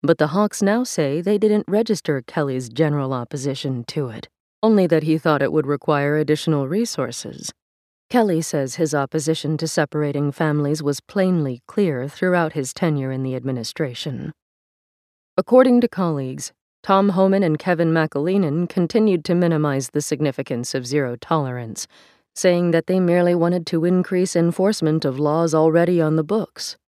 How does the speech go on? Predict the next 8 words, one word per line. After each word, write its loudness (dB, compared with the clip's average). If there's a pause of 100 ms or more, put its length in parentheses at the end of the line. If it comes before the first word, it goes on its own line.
(520)
"Under 4
what 0
authority 2
do -4
you 0
tell -2
the 4
police, -2